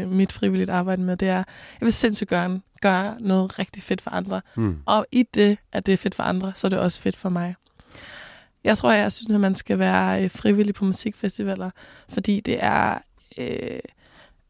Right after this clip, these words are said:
Speaker 1: sindssygt sjovt. Jeg har, øh, jeg har kun gjort det en enkelt gang. Øh, har kun anbefalinger at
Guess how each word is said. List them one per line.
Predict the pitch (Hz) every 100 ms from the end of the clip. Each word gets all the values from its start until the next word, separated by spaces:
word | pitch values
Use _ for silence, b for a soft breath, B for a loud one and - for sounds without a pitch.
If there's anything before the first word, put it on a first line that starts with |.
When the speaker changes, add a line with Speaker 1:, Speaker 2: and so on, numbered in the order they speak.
| _ _ _ _ _ _ -
Speaker 1:
sindssygt | - - 320 - - 180
sjovt. | 170 - - - _ _ _ -
Jeg | 214 208
har, | 208 190 185 185
øh, | 190 196 196
jeg | 214
har |
kun | 202 226
gjort | 214 214
det | 208
en |
enkelt | 214 208 202
gang. | 202 202 - _ _ _ -
Øh, | 214 - 220 214 - _ _ -
har | - 196 202 _ _ _ _ 208 -
kun | - 220
anbefalinger | - 196 190 190 190 -
at | 190